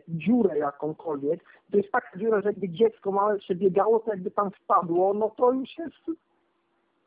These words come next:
no nieszczęście może z tego wyniknąć. Także nikt czegoś takiego nie zostawia na polu, takiej dziury. No.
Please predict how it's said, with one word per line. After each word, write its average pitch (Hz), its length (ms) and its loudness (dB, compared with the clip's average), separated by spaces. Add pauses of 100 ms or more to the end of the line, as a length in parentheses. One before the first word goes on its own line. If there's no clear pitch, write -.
no 208 160 -2
nieszczęście 254 520 2
może 139 260 -6
z 135 100 -18
tego 143 200 -4
wyniknąć. 135 500 -8
Także 156 340 -8
nikt 214 280 -6 (160)
czegoś 226 320 -4
takiego 214 360 0
nie 220 140 6
zostawia 196 460 -2
na 226 100 0
polu, 185 320 2
takiej 180 260 -10
dziury. 170 400 2
No. - 60 -20